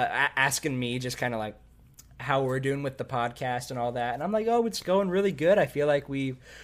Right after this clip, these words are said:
we've got some, uh, good viewership, like, really early on, a lot faster than I thought we were." You know, just kinda gushing about how, how much I love doing this podcast.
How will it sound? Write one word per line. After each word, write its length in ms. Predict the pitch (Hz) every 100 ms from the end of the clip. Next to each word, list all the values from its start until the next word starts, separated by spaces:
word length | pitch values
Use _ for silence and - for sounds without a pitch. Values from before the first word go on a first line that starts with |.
| - -
we've 240 | 123 123 113
got 280 | 131 131
some, 240 | - 135 127
uh, 220 | 123 120
good 220 | 117 139 117
viewership, 680 | 120 131 139 156 151 143 135
like, 180 | 120 110
really 380 | 110 135 151
early 320 | 139 131 143 123
on, 180 | 135
a 40 | 135
lot 220 | 123 123
faster 360 | 127 120 - 131
than 120 | 120
I 100 | 110
thought 280 | 175 185 180
we 100 | 185
were." 160 | 180
You 120 | 214 240
know, 160 | 180
just 240 | 180 247 -
kinda 220 | 226 156
gushing 400 | 123 127 - 127
about 220 | 113 104
how, 240 | 117 110
how 280 | - 120 113
much 240 | 113 113 -
I 60 |
love 240 | 110 107 98
doing 200 | 104 101
this 100 | 95
podcast. 560 | - 104 - 95 -